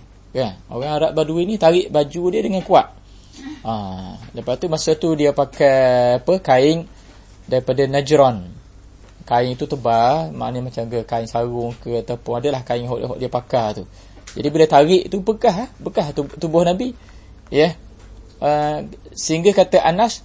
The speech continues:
"Hatta nazartu ila unuqi Rasulillah sallallahu alaihi wasallam qad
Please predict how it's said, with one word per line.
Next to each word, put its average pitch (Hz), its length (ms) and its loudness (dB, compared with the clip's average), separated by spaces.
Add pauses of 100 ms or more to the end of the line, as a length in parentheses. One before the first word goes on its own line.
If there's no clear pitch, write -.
"Hatta 180 300 4
nazartu 175 560 4
ila 170 260 2
unuqi 170 360 0
Rasulillah 165 560 0 (380)
sallallahu 151 440 0
alaihi 135 120 -4
wasallam 226 240 0 (580)
qad 202 180 8